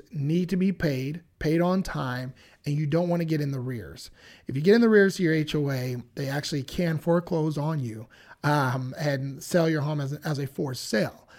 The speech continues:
And so you wanna know that ahead of time. You wanna make sure that if you do have an H O A, again, you're finding out that information from your agent,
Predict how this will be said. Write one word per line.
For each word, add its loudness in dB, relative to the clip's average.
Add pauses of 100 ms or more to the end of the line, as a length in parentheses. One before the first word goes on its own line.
(220)
And -2
so 2
you 2
wanna 4
know 2
that -2
ahead 0
of 0
time. -4
You -6
wanna -4
make -2
sure -2
that -2
if -6
you -6
do 0
have 4
an 0
H -2
O 0
A, -2
again, -4
you're -2
finding -4
out -4
that -4
information -6
from -6
your -6
agent, 0